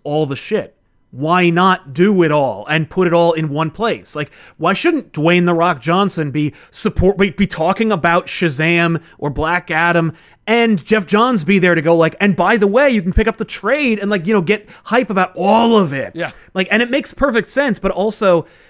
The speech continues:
Speaker 1: there needs to be a kind of, like, sacrifice slash understanding that, like, we're all in this together and the industry needs you in order to justify its existence. I would go to a Baltimore Comic-Con if Bal-, 'cause Baltimore's a little smaller, where if, if, if the, and by the way, Baltimore is like this actually right now,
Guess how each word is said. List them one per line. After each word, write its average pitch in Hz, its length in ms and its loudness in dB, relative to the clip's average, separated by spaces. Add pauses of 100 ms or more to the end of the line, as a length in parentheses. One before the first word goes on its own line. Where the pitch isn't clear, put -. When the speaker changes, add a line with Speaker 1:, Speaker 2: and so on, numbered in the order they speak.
(120)
Speaker 1:
there 180 160 2
needs 202 220 0
to 208 80 -8
be 196 100 0
a 185 40 2
kind 180 200 -2
of, 156 80 -4
like, 151 180 0
sacrifice 226 720 -4
slash 185 480 -2
understanding 156 760 -2
that, 139 140 -6
like, 135 180 -6
we're 139 180 -2
all 143 100 0
in 147 60 -2
this 139 120 -6
together 127 520 -4
and 123 260 -10
the 160 140 0
industry 180 340 0
needs 170 480 -2
you 156 360 2 (460)
in 185 140 2
order 180 180 2
to 165 400 -2
justify 170 460 -2
its 147 140 -4
existence. 139 480 -4 (320)
I 294 100 2
would 359 160 0
go 202 140 2
to 226 80 0
a 151 80 0
Baltimore 151 340 -6
Comic-Con 147 720 -6
if 127 220 -6
Bal-, 147 220 -6
'cause 185 160 -2
Baltimore's 208 360 -2
a 160 60 -4
little 131 60 -6
smaller, 151 420 -6 (220)
where 165 260 2
if, 175 280 -2
if, 170 220 0
if 165 120 -2
the, 170 180 -10 (100)
and 190 160 0
by 254 160 0
the 269 80 -4
way, 277 300 -6
Baltimore 240 440 -4
is 262 160 -4
like 165 160 -4
this 123 200 -10
actually 123 260 -8
right 139 140 -6
now, 196 260 -2